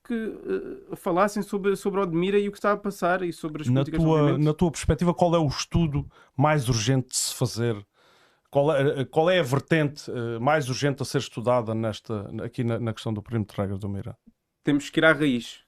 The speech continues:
Speaker 1: do, hum, problema. A raiz do, hum, problema não são os migrantes propriamente. Os migrantes vêm para, hum,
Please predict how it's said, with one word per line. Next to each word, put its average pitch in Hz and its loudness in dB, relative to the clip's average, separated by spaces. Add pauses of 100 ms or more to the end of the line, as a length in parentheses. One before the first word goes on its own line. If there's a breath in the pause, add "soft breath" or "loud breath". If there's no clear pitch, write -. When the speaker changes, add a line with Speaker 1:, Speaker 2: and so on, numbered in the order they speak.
(240)
Speaker 1:
do, 120 0
hum, 117 2
problema. 113 -4
A 127 -2
raiz 135 0
do, 123 -4
hum, 120 0
problema 135 0 (1200)
não 143 0
são 160 0
os 147 -6
migrantes 151 -2
propriamente. 143 -6
Os 107 -12
migrantes 110 -4
vêm 143 -4
para, 147 -6
hum, 139 -6